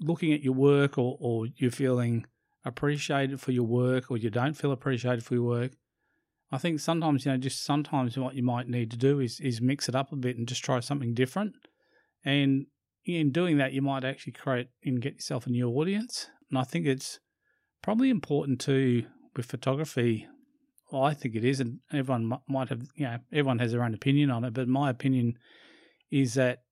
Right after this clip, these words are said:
if you're a photographer, you should be able to pick up the camera and photograph any situation. So it doesn't matter what it is, whether it's a sunset, whether it's, you know, it's, it's photographing a birthday party or another type of event,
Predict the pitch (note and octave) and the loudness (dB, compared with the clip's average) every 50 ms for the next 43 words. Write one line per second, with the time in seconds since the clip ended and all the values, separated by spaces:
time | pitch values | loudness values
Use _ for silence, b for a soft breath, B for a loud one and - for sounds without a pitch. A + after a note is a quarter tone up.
0 | _ _ D#3+ D#3+ F3+ F3+ - - C#3 - D3 C#3+ C#3 C#3 - - - C3+ B2 B2 | _ _ 0 0 0 0 -2 -6 -6 -2 -2 -2 -4 -6 -10 -6 -4 -4 -2 -2
1 | A#2+ A#2+ - - - D#3+ E3 F3+ G3+ G#3 F#3+ E3 B2 - C#3 - D3 C#3+ C3+ B2+ | -2 -4 -6 -4 -4 -2 -2 -2 -2 -2 -2 -4 -4 -6 -4 -4 -6 -4 -6 -10
2 | A#2+ - - B2 B2 B2 B2 A#2 A2+ A2+ - - _ _ _ _ _ _ _ _ | -8 -2 -2 0 2 2 2 0 0 -2 -4 -10 _ _ _ _ _ _ _ _
3 | _ _ _ _ _ _ _ _ _ - C3 B2 B2 B2 B2 B2 B2+ B2+ B2+ A#2+ | _ _ _ _ _ _ _ _ _ -4 -2 -2 0 0 2 2 2 2 2 0
4 | A#2 A#2 - - C3+ C3 C3 B2+ B2+ C3+ A#2+ A#2 A2+ - - _ - C3+ C3+ B2 | 0 -2 0 2 2 2 2 0 0 -2 -2 -2 -2 -6 -6 _ 4 4 4 4
5 | B2 - C3+ - - A#2+ A2+ A2 A2+ A#2 - C3+ A2 G#2+ - _ _ - - - | 2 0 -4 -4 -4 -4 -2 -2 -4 -4 -4 -4 -6 -6 -10 _ _ -14 -6 -4
6 | A#2+ A#2+ B2 A#2+ C3 B2+ B2 B2 B2 A#2+ A#2 A#2 A#2 C3 D3 C#3+ C#3 B2+ C3 C3+ | -2 0 0 2 2 2 4 4 2 2 0 -2 0 2 4 4 4 4 6 4
7 | C3+ B2 A2 B2 B2 A#2 A#2+ A2+ - - - A#2+ A2 G2+ - - E3 E3+ D#3+ D3+ | 4 4 4 0 0 0 -2 -8 -10 -10 -10 -8 -8 -6 0 2 2 4 2 2
8 | - E3+ D#3 D3+ D#3+ D#3 b b b b b b b b b b _ D3+ C#3 C3+ | 4 4 4 4 2 0 b b b b b b b b b b _ 0 0 2
9 | B2 B2 A#2+ A2+ A#2 B2 - - - - C#3+ B2 A#2 A2+ A#2 A#2 - - _ - | 2 0 0 -2 -2 -6 -8 -16 -8 -4 -4 -4 -2 -4 -8 -12 -14 -18 _ -20
10 | - - - - D3 C#3 C3 C3 A#2+ B2 B2+ A#2 A2 G#2+ B2+ D#3 E3 D#3 - - | -18 -8 -6 -4 -2 -2 -2 -2 -2 -2 -4 -6 -6 -4 -4 -4 -4 -2 -2 -4
11 | D3+ C#3+ - - D#3+ D3+ D3+ D3+ D3+ D3 D3+ D3 D3 C#3+ B2+ A#2+ A#2 A#2 C3 C#3 | -6 -6 -6 -6 -4 -2 -2 -2 -2 0 0 0 0 0 0 0 0 -2 -2 -2
12 | D3 C3+ - D3 C3+ - C#3+ C3+ B2+ A#2+ A#2 A#2+ C3 C3+ C#3 C3+ B2+ - | -4 -2 -2 -2 -2 -2 -4 -4 -4 -6 -4 -2 0 2 2 2 0 -2